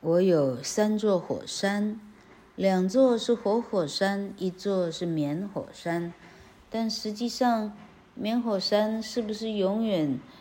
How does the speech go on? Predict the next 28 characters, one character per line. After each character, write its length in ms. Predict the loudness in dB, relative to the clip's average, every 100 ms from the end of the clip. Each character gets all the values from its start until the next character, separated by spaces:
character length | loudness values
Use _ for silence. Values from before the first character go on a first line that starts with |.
| -20 _ -8
不 80 |
会 240 | 0 2 2
再 320 | 2 2 2 0 -18 -20 _ _ _ -20 -20 -18 -10
喷 320 | 0 2 2
发 240 | 0 -2 -2
火 200 | -4 -6
山， 400 | -4 -4 -2 -4 -10 -20 -12
是 160 | -2
没 260 | 2 2 2
人 260 | 0 -2
知 160 | -4 -6
道 300 | -2 0 0
的。 240 | -4 -8 -10 -20 _ _ _ _ _ _ -20 _ _ _ _ -20 -20 -20 -20 -20 _ _ _ _ _
"One 540 | 0 4 4 4 2
never 400 | 2 2 2 2
knows," 640 | 2 4 4 4 2 -4 -10
said 400 | -14 -6 -6 -4
the 120 | -8
geographer. 840 | -4 -4 -2 -4 -8 -12 -12 -16 -16 -20 _ -20 -20 _ _ _ _ -20 -20 -20 -20 -20 -20 -20 _ _ _ _ _ -20 -20 -20 -20 -20 _ _ _ -10
确 340 | 4 8 8
实 400 | 6 -2 2 4
没 220 | 4 4
有 160 | 6 6
人 260 | 4 2 2
会 160 | 0
知 220 | 0 -4
道 280 | 0 2 2
的， 300 | 0 -8 -12